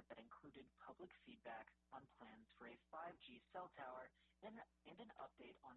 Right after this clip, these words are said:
city finances, according to the Ithaca Voice. Some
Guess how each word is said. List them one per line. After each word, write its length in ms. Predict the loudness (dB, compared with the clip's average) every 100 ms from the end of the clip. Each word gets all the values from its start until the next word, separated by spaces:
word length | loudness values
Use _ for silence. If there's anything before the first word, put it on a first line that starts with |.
| -6 -10
city 240 | -10 -8 0
finances, 560 | 0 2 -4 -8 -12 -14 -20 -4 -2
according 400 | 0 0 0 -4
to 80 | -8
the 160 | -4 -4
Ithaca 240 | -2 -4 0
Voice. 320 | 2 0 -2 -12 -20 -16 -16 -18 -6 0
Some 160 | 0